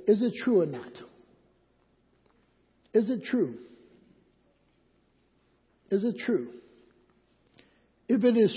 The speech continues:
true, then what is your action? And that's the thing that you and I have to recognize.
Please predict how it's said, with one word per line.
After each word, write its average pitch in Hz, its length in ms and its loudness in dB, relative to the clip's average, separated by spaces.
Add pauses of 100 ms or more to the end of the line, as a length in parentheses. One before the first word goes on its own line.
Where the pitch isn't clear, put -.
(100)
true, 302 220 4
then 180 240 2
what 208 180 2
is 180 100 0
your 196 160 0
action? - 420 -4 (3500)
And 190 160 -2
that's 262 240 2
the 240 80 0
thing 220 280 4
that 196 180 -2
you 214 180 2
and 208 120 -2
I 180 200 -4
have 185 360 -4
to 185 80 -4
recognize. 151 640 -4